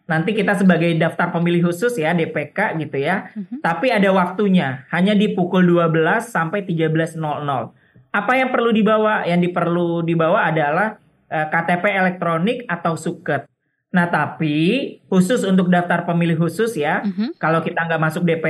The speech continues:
Speaker 1: T tapi kita juga mau memilih dan kita punya K T P, maka kita harus memilih di T P S domisili sesuai dengan K T P kita.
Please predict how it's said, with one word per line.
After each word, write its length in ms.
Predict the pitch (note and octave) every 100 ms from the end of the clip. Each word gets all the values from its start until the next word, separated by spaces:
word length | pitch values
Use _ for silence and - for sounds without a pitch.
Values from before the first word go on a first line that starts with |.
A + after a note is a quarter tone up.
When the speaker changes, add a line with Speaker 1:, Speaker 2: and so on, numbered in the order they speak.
| D3+
Speaker 1:
T 240 | G3 G3+
tapi 240 | E3 D#3+ E3+
kita 240 | E3+ D#3+
juga 240 | D#3 D3+ D3
mau 400 | F#3+ A#3 G3 D#3
memilih 560 | D#3+ D3 D3 E3 B3 -
dan 240 | D#3 D3+
kita 240 | G#3+ G#3+ G3
punya 240 | E3+ D#3
K 160 | D3+ D3
T 20 | C#3+
P, 320 | D3 A3 - - _ _ _ E3
maka 240 | D#3 A3
kita 320 | A3 A3+ A3
harus 80 | G3+ G3
memilih 400 | F#3 G3 A#3+ F#3+
di 160 | G3+
T 80 | -
P 140 | F#3 F#3
S 160 | G#3 F#3
domisili 480 | F3+ F3+ F3+ F#3+ G3+
sesuai 480 | F#3+ E3+ F3 F#3 F3
dengan 240 | E3 D#3+
K 80 | D#3
T 80 | D#3
P 160 | D3+
kita. 320 | C3 C3+ A2